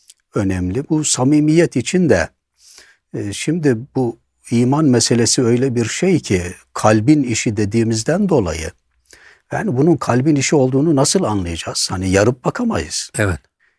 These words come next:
Speaker 1: Ya diliyle ikrar edecek.
Speaker 2: Evet.
Speaker 1: E şimdi diliyle ikrar ettiğinde de kalbinde olmayabilir. Hani münafıkların çoğu da öyleydi zaten. E,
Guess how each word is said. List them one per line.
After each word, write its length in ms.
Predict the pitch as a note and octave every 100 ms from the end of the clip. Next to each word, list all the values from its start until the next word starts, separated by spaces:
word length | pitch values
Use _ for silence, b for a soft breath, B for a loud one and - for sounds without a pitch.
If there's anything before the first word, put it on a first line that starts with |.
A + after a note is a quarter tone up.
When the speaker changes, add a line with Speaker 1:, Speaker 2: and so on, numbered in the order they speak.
| _ _ _
Speaker 1:
Ya 180 | C3 C3
diliyle 360 | C#3 D#3+ D#3+ C3
ikrar 300 | B2+ D3+ E3+
edecek. 520 | F2+ F2 - - _ _ _ -
Speaker 2:
Evet. 220 | G2 F2 b b b
Speaker 1:
E 60 | A2
şimdi 340 | - F3+ F#3+
diliyle 360 | A#2 C#3 F#3 D#3+
ikrar 280 | C3 E3 E3
ettiğinde 520 | D3+ - D#3+ F#3+ F#3+
de 240 | A#2 G2 - _ _ _ _
kalbinde 480 | - C3 B2+ D3 D#3
olmayabilir. 840 | F3+ D#3 F3+ F#3 G#3 A#3 G3 - - _ _ _ _
Hani 200 | - F2+
münafıkların 680 | G2+ A2 G#2+ - G2+ A2 G#2+
çoğu 280 | G2 A2 G2+
da 100 | D3
öyleydi 380 | C#3+ E2+ D#2+ F2+
zaten. 380 | - - - G2 _ b b b b b
E, 40 | b